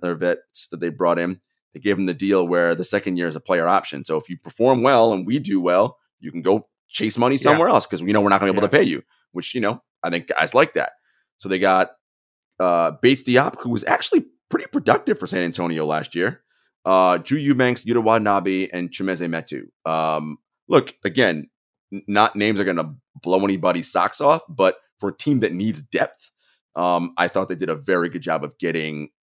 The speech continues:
Speaker 1: as many of those guys in as they possibly could.
Speaker 2: Yeah, man, their story is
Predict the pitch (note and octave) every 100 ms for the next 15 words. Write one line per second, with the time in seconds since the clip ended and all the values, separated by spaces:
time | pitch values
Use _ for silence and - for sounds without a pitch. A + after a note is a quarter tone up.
0 | F2 D2+ E2 F2 F2+ E2+ E2 D2+ D#2 C#2
1 | C#2 - C2 B1 - A#1 - G1+ - -
2 | - - _ _ _ _ _ _ _ _
3 | _ _ G#2+ G2+ F#2 C#3+ D#3 - C3 A#2
4 | A2 G#2 G2 -